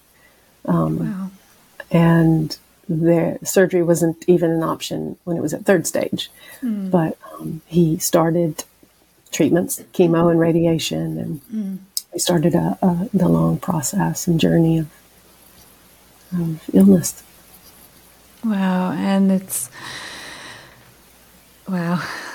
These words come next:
Speaker 2: so much in such a short span of time, from losing your mom to, well, even the move away from home and then losing your mom and grieving and being part of that. And,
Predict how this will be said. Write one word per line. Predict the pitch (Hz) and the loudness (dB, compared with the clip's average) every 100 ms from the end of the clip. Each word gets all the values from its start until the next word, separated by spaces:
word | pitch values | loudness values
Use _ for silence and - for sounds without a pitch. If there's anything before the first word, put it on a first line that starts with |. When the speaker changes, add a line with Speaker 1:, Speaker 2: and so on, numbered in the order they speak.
| - | -12
Speaker 2:
so | - 226 214 | 0 4 6
much | 208 202 - 202 | 6 4 2 -2
in | 180 | -2
such | - 190 | -2 -4
a | 175 | -6
short | - - - 202 180 - | -6 -10 -2 0 0 -4
span | - 214 185 180 | -4 0 2 2
of | 175 | 0
time, | - 196 196 185 180 170 170 - _ _ | -2 0 2 2 0 -4 -8 -12 _ _
from | - 208 190 180 175 | -10 -6 -2 -2 -2
losing | 180 196 190 180 | -2 -2 -2 -2
your | 175 | -2
mom | 180 190 190 190 190 185 | 0 4 4 4 4 2
to, | 180 - 175 175 170 165 - - - - - - - - - - - 180 | 0 -4 -2 0 -2 -4 -12 -20 -20 -20 -20 -20 -20 -20 -20 -20 -20 -10
well, | 185 165 156 - | -2 -2 -2 -2
even | 196 180 | 0 0
the | 165 | -2
move | 165 202 226 233 220 | 2 6 6 6 2
away | - 180 190 | -2 2 2
from | 196 190 | 2 -2
home | 180 190 190 | 0 0 0
and | 175 | -2
then | 170 170 | -4 -2
losing | 175 180 185 | -2 -2 -2
your | 175 | -2
mom | 175 180 180 180 180 | 0 2 2 2 -2
and | 170 170 - _ _ _ - - | -4 -6 -10 _ _ _ -10 -8
grieving | 185 190 190 190 180 175 | -2 0 2 2 0 0
and | 175 | 0
being | 185 180 | 0 0
part | 175 202 180 | -2 0 0
of | 175 | 2
that. | 180 175 175 180 | 2 2 2 0
And, | 196 180 | -4 -8